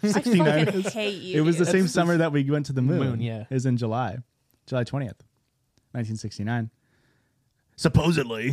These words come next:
Speaker 1: All right, Erica, you're in control of the board.
Speaker 2: I want
Speaker 1: You guys are three for three. This is insane. I really thought the, the lake one was gonna be a little bit harder.
Speaker 2: It was very
Speaker 3: Oh,
Speaker 2: hard. He
Speaker 3: 'cause
Speaker 2: just
Speaker 3: I'm
Speaker 2: made that
Speaker 3: a
Speaker 2: shit
Speaker 3: fucking
Speaker 2: up.
Speaker 3: genius. Oh,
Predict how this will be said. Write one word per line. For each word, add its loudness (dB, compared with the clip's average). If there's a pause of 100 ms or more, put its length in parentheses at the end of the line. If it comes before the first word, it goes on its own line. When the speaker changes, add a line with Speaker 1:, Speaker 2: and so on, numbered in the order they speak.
(400)
Speaker 1:
All 0
right, 2
Erica, 0
you're 0
in -4
control -2
of 0
the -2
board. -8 (480)
Speaker 2:
I -8
want -8
Speaker 1:
You 4
guys 0
are 2
three 2
for 0
three. 0
This 0
is 2
insane. 0
I 2
really 4
thought 0
the, 0 (100)
the 0
lake 0
one 0
was -4
gonna -2
be -2
a -4
little -6
bit -10
harder. -12 (720)
Speaker 2:
It -4
was -4
very -2 (140)
Speaker 3:
Oh, -8
Speaker 2:
hard. -12 (220)
He -10 (120)
Speaker 3:
'cause 0
Speaker 2:
just 0
Speaker 3:
I'm -2
Speaker 2:
made -2
that -2
Speaker 3:
a 0
Speaker 2:
shit -4
Speaker 3:
fucking -4
Speaker 2:
up. -4
Speaker 3:
genius. -4
Oh, -2